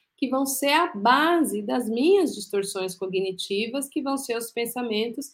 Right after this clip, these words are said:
"Tem algo errado comigo, eu não sou bom o suficiente." Os pensamentos vão ser o reflexo desse funcionamento, desse sintoma,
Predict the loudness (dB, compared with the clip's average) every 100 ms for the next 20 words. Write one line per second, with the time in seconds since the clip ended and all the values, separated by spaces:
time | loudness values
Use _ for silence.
0 | _ _ -4 2 4 4 2 2 2 0
1 | -4 -4 0 0 0 0 0 0 -2 -2
2 | -2 0 -2 -6 -8 -8 -2 0 0 -4
3 | -12 _ _ -14 -2 4 4 4 4 4
4 | 2 0 -2 -4 -2 -2 0 0 -2 -6
5 | -2 4 6 4 0 -4 -2 -4 -4 _
6 | _ -2 4 6 6 2 -4 -8 -8 -8
7 | -6 -2 0 0 -2 -8 _ _ _ _
8 | 4 6 6 4 0 -6 -6 -6 -2 -2
9 | 0 -4 -8